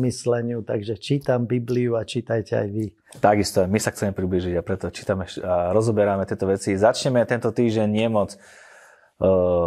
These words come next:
Speaker 2: veselou udalosťou, skôr smutnou smrťou Lazara, ktorá ale končí veľmi šťastne, víťazne a oslávne.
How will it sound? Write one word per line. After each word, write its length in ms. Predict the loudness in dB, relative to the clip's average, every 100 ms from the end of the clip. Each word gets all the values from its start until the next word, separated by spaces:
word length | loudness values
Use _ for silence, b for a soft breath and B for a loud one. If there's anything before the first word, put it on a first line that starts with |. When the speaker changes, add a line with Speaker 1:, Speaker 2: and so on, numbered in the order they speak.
| 2
Speaker 2:
veselou 400 | 2 4 4 4
udalosťou, 480 | 4 4 2 0 -2
skôr 160 | -2 -4
smutnou 640 | -4 -4 -2 0 0 -2
smrťou 480 | -4 -2 0 2 4
Lazara, 640 | 4 4 4 4 4 0 -4
ktorá 320 | 0 2 2
ale 160 | 2 0
končí 480 | 0 -2 -2 -4 -2 -2
veľmi 240 | -2 -2
šťastne, 720 | 2 2 2 -2 -2 -2 -4
víťazne 500 | -2 0 2 0 -2
a 140 | -6 -6
oslávne. 580 | -2 -2 -2 -2 -8